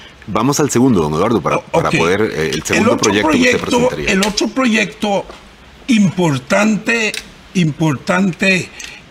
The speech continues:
Speaker 2: es el proyecto que prohibió,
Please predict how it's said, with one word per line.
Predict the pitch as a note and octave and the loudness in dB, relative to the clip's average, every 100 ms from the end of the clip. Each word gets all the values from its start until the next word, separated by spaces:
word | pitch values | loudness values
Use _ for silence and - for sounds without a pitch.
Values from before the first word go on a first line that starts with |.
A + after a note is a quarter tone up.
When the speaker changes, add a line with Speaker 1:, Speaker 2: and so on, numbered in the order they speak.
| - | -2
Speaker 2:
es | G3+ G#3+ - - - - - - - - | 0 0 0 -2 -8 -16 -20 -20 -14 -2
el | F#3 | 0
proyecto | D3+ F3+ E3 F3+ F#3 - G#3 - - | 2 2 2 2 0 -4 -4 -4 -2
que | F#3+ F#3+ G3 G3 - - - - - - - - - - - - - - - - - - - - - - | 2 2 2 -2 -8 -20 -20 -20 -20 -20 -20 -20 -20 -20 -20 -20 -20 -20 -20 -20 -20 -20 -20 -20 -12 -2
prohibió, | G3 F3+ E3+ C#3+ G3 A3 G3+ | 2 4 4 4 4 4 2